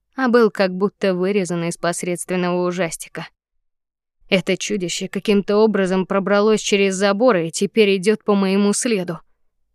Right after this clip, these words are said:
Вдруг я словно очнулся. Что здесь все-таки происходит? Синеволосая девчонка, дед, огромная собачина и невидимая птица. Все они вышли на охоту за мной?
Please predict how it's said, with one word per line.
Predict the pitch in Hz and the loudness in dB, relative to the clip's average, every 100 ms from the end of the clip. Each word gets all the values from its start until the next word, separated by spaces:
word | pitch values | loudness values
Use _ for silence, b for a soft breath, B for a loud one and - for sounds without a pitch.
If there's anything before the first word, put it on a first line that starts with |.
| _ _ | _ _
Вдруг | 208 185 185 - | -6 -4 -4 -6
я | - 165 | -10 -8
словно | - 175 165 165 | -10 -8 -6 -6
очнулся. | 165 - 175 170 - - - _ _ _ _ _ _ _ _ - | -6 -6 -8 -8 -10 -14 -20 _ _ _ _ _ _ _ _ -16
Что | - - 185 | -14 -10 -8
здесь | 170 160 165 | -8 -8 -8
все-таки | - 190 185 - 180 | -6 -6 -6 -4 -2
происходит? | 196 202 202 - 214 - - - _ _ _ _ _ _ _ _ _ _ _ | 0 0 0 -4 -4 -4 -10 -18 _ _ _ _ _ _ _ _ _ _ _
Синеволосая | - 254 240 240 254 302 - 220 | -4 2 4 6 4 4 6 6
девчонка, | 208 202 - 233 240 233 220 | 8 4 2 0 2 2 2
дед, | 190 190 214 220 - _ _ _ _ _ | 2 2 2 2 -4 _ _ _ _ _
огромная | 269 226 233 240 214 214 | 4 6 6 8 6 6
собачина | 202 226 208 208 262 - 190 180 - _ _ - | 4 2 2 2 2 0 0 -2 -6 _ _ -2
и | 269 233 | 4 8
невидимая | 220 208 208 190 190 185 | 8 8 6 4 4 2
птица. | 180 - 180 - 175 - _ _ _ _ _ _ | 0 -4 -4 -4 -8 -14 _ _ _ _ _ _
Все | - - 262 | -6 0 2
они | 190 190 185 | 2 0 0
вышли | 202 202 190 | 0 0 0
на | 196 190 | 0 0
охоту | 190 220 214 | 0 -2 -2
за | 202 214 | 0 2
мной? | 226 233 277 | 4 4 2